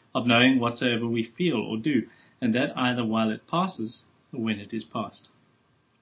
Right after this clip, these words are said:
This we mean when we say, "Man is a conscious being. He hath a consciousness or inward perception both of things present and past, relating to himself,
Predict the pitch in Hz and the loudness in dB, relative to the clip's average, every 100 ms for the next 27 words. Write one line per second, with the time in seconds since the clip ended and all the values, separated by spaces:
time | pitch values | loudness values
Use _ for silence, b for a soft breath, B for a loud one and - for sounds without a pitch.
0 | _ _ 131 202 - 135 123 135 135 107 | _ _ 2 2 4 4 4 4 2 0
1 | 107 107 - 123 110 - b b _ 113 | 0 -2 -2 -2 -2 -6 b b _ 0
2 | 107 110 - 117 110 - 113 107 123 - | 2 0 -2 -6 -8 -8 -8 -8 -8 -4
3 | 135 113 98 - _ _ - 117 123 131 | 2 2 2 -12 _ _ -2 0 0 -4
4 | 131 170 165 - - 104 - 120 127 123 | 0 2 2 -4 -6 -6 -6 -4 -4 -4
5 | B B _ 147 139 127 139 - 165 - | B B _ 0 2 2 -2 2 0 2
6 | 107 98 120 120 110 120 110 - 113 117 | -4 -2 -4 -4 -6 -4 -6 -4 -4 -4
7 | 123 113 110 123 107 - 123 113 127 135 | -6 -8 -2 0 0 -4 -2 0 0 -2
8 | 151 - 151 143 - 131 131 - 175 104 | -6 0 0 0 -2 -2 -2 2 2 2